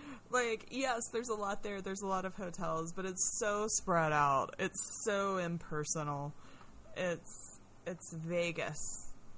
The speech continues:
It's just Vegas. Um,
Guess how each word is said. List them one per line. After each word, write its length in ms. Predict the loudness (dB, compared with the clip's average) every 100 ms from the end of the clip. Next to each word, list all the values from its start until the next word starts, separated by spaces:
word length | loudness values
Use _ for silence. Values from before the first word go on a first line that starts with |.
| -10 -10
It's 380 | -8 -6 -6 -8 -10 -12 -8
just 220 | -6 -6 -8 -16 -16 -16 -18 -12 -4
Vegas. 680 | -2 -2 -4 -6 -6 -6 -12 -18 -18 -18 -18 -2
Um, 600 | 2 4 4 2 -4 -8